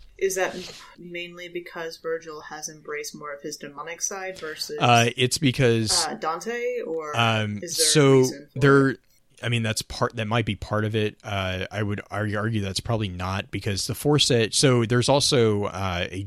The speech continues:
Speaker 2: big play on, uh, these power, these weapons of power. Uh, you have, uh,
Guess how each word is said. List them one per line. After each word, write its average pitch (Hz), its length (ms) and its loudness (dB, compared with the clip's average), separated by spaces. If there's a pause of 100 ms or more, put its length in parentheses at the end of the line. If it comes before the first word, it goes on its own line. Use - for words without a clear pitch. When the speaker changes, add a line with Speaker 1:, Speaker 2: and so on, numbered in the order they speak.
Speaker 2:
big 110 260 0
play 98 400 -2
on, 85 520 -6 (280)
uh, 92 180 2
these 92 220 -2
power, 101 480 0
these 110 220 -4
weapons 98 340 -4
of 90 140 -8
power. - 400 -6 (500)
Uh, 98 260 2
you 101 220 4
have, 101 540 4
uh, 87 460 -2